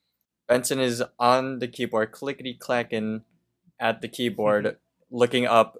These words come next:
Speaker 1: some free anger management tips. He goes over to search, and there's a little list titled "Free Tips." It's a Q and A.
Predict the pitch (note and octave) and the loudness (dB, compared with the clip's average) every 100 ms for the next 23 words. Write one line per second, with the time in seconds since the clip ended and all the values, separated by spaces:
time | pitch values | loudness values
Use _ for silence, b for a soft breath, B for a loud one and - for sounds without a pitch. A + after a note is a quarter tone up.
0 | - - A#2 A2 - - D3 D#3+ - A2+ | -8 -2 0 -2 -6 -6 -4 -4 -4 0
1 | B2 B2+ A#2+ G#2+ G#2 A2+ A#2 - G2 - | 0 2 2 2 -2 -2 -4 -8 -12 -14
2 | - - F#2+ - - - - _ _ _ | -18 -10 -10 -8 -10 -10 -14 _ _ _
3 | _ _ _ - C3+ C#3+ D3 D3 B2+ B2 | _ _ _ -8 -2 2 2 2 2 2
4 | B2+ A2+ - D#3 F3 - - _ _ _ | 0 -2 0 0 0 -6 -16 _ _ _
5 | - A#2 A#2 A2+ A2+ A2+ - _ _ _ | 2 4 4 0 -2 -6 -10 _ _ _
6 | A#2 A2+ A2+ A2+ - - A2 A2+ D3 G3 | 0 0 -2 -10 -8 0 0 0 -2 -4
7 | F#3 B2+ A#2 G#2+ - - - _ _ _ | -4 2 2 2 -2 -12 -18 _ _ _
8 | _ _ A#2+ A2+ G#2+ - B2 A#2+ A2+ A2+ | _ _ -4 -2 -4 -6 -6 -6 -4 -2
9 | A2+ A2 - - _ _ A2+ A2 - B2 | 0 -2 -10 -16 _ _ -8 -6 -6 -2
10 | A2+ G#2+ G#2+ G#2+ G#2+ | -2 0 -2 -2 -4